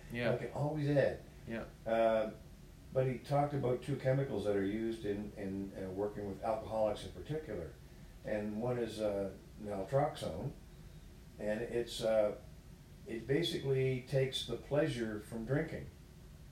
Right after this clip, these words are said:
Speaker 1: Mm-hmm.
Speaker 2: Right? That's, that's the premise behind it.
Speaker 1: Mm-hmm.
Speaker 2: Uh, and, and the other one, uh, so therefore, if you're not, if, if it's not pleasurable, you won't drink as much.
Speaker 1: Mm-hmm.
Speaker 2: Uh, folks, I'm here to tell you,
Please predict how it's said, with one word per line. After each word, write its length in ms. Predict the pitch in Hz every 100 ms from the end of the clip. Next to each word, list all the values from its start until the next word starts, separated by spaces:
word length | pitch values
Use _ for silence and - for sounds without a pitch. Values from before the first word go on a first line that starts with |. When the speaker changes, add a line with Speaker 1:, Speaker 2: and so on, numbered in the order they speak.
| -
Speaker 1:
Mm-hmm. 380 | 113 123 113 -
Speaker 2:
Right? 320 | 95 98 123 -
That's, 320 | - - -
that's 320 | - 120 127
the 40 | -
premise 420 | - 160 143 -
behind 400 | 101 95 87 76
it. 140 | - - 117
Speaker 1:
Mm-hmm. 220 | 120 113 104 104
Speaker 2:
Uh, 400 | 104 101 104 104 -
and, 360 | 113 117 117 120
and 200 | 113 113
the 140 | 113 117
other 160 | 139
one, 340 | 123 120 123 127 107
uh, 180 | 107 98
so 480 | - 120 113 113 - - - -
therefore, 420 | 139 143 131 123
if 80 | 120
you're 80 | 123
not, 320 | 131 127 -
if, 260 | - 110 -
if 160 | 110 -
it's 140 | -
not 220 | 127 120
pleasurable, 560 | - 131 123 110 107 101
you 80 | 107
won't 280 | 110 117 -
drink 220 | 127 143
as 160 | 135 -
much. 360 | - - - -
Speaker 1:
Mm-hmm. 240 | 117 117 113 110 - -
Speaker 2:
Uh, 280 | 113 110 104 - - - - - - - - - -
folks, 280 | 143 147 147
I'm 120 | 107
here 140 | 131 143
to 60 | 120
tell 260 | 131 127
you, 200 | 104 92